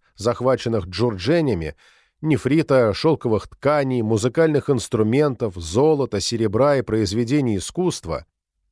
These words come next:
были пятнадцатиметровые астрономические часы Сусуна.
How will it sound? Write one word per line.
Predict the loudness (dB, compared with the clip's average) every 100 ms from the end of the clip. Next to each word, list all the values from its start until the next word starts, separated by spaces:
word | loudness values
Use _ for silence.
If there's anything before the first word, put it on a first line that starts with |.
| -20
были | -6 -2 0 0
пятнадцатиметровые | 0 0 2 0 -2 0 2 2 0 2 4 2
астрономические | 0 -4 -2 0 2 0 0 -2 -2 -4 -2
часы | -4 -4 -2 -2 -2
Сусуна. | -6 -2 -2 0 -2 -2 -6